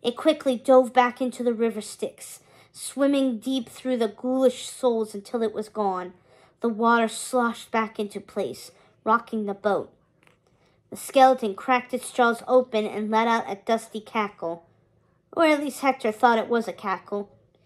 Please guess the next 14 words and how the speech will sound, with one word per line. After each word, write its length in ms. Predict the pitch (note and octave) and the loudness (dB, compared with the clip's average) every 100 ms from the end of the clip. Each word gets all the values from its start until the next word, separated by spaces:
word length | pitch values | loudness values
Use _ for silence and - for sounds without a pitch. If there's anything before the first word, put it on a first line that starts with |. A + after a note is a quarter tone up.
| _ _ | _ _
He 160 | A4 | 2
couldn't 260 | A4 G4 C4 | 4 4 4
be 100 | A3+ | -2
sure. 400 | - A3 G3 F#3 _ _ _ _ _ _ _ | -4 -4 -4 -6 _ _ _ _ _ _ _
Well, 680 | B3 B3 A3 F#3+ D3+ C3 - _ _ | -6 -2 0 0 -2 -6 -10 _ _
why 380 | - G3 G3+ A#3 | -10 0 2 4
didn't 300 | B3+ C4 C4+ | 4 2 2
you 140 | C#4 | 0
say 400 | C4 - C#4 C#4 | -2 -4 2 2
so 320 | C#4 - D4+ D4+ | 0 -2 0 2
in 160 | D4+ | 2
the 120 | D#4+ | 2
first 500 | D#4+ - C#4 A#3 - - | -2 -2 0 0 -4 -6
place? 540 | G#3+ F#3 F#3 - - | -2 -2 -2 -8 -20